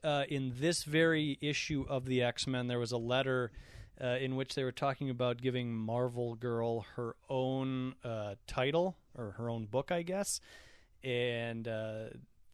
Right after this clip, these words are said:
one of the editorial notes talks about how there was a rumor that was circulating that, um, Marvel Girl was going to become Ms. Marvel.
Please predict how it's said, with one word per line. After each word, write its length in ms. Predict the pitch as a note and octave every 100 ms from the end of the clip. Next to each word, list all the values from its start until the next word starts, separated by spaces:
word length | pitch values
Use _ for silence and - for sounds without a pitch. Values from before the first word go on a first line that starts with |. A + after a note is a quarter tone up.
| C3+
one 200 | C3 B2
of 80 | B2
the 180 | A#2+ B2+
editorial 520 | B2 A#2 B2+ A#2+ A2+
notes 280 | A2 A2+ -
talks 340 | - A2+ -
about 280 | A#2+ A2+ A2
how 220 | A2 A#2
there 180 | A2+ A2+
was 160 | A#2 A2
a 60 |
rumor 420 | A2 A2 D3 C#3+ B2+
that 140 | B2
was 140 | B2
circulating 680 | - C3+ B2+ - A#2 A#2+ A#2+
that, 160 | A#2 A#2 - - - -
um, 480 | - A#2 A2+ A2 G#2 - - -
Marvel 500 | C#3+ C3+ D3 C#3 C3+
Girl 200 | C3+ C3
was 120 | B2
going 180 | C#3 C#3+
to 60 | C3+
become 560 | C#3+ - E3 E3+ D3+
Ms. 340 | C#3 C#3 C3+ A#2
Marvel. 640 | A#2 A#2+ A2+ G#2 G2+ -